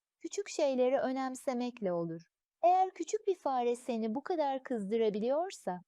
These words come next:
demek ki hala öğrenecek çok şeyin var." Aslan,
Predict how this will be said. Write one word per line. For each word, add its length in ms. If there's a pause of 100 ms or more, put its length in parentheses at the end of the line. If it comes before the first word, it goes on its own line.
(160)
demek 360
ki 100
hala 540
öğrenecek 640
çok 240
şeyin 440
var." 220 (640)
Aslan, 680